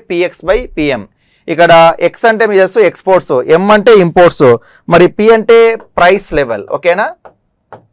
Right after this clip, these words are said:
పి అంటే ప్రైస్ లెవెల్. ఇంకోటి ఎక్స్ అంటే ఎక్స్‌పోర్ట్స్. ఓకేనా? ఎక్స్ అంటే ఎక్స్‌పోర్ట్స్. నెక్స్ట్ ఎం అంటే ఇక్కడ ఏంటిది? ఇంపోర్ట్స్గా మనం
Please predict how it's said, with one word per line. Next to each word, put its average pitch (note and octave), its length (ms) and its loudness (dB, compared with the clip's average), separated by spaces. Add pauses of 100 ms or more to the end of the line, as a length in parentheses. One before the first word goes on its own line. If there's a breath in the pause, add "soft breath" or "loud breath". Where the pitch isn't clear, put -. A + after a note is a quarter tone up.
(580)
పి F#3 80 -6 (140)
అంటే F#3+ 220 -2 (300)
ప్రైస్ F3 300 -2 (100)
లెవెల్. C#3+ 280 -2 (800)
ఇంకోటి D#3+ 320 -2 (220)
ఎక్స్ - 260 -6
అంటే G#3 240 -4 (360)
ఎక్స్‌పోర్ట్స్. - 520 -4 (360)
ఓకేనా? F3 300 -4 (160)
ఎక్స్ - 260 -8
అంటే E3+ 180 -6 (100)
ఎక్స్‌పోర్ట్స్. - 500 -6 (960)
నెక్స్ట్ F3 260 -6 (460)
ఎం F#3+ 80 -6 (100)
అంటే G#3 200 -4
ఇక్కడ G#3 180 -4
ఏంటిది? G3+ 280 -4 (300)
ఇంపోర్ట్స్గా F3+ 460 -2 (120)
మనం C#3 120 -6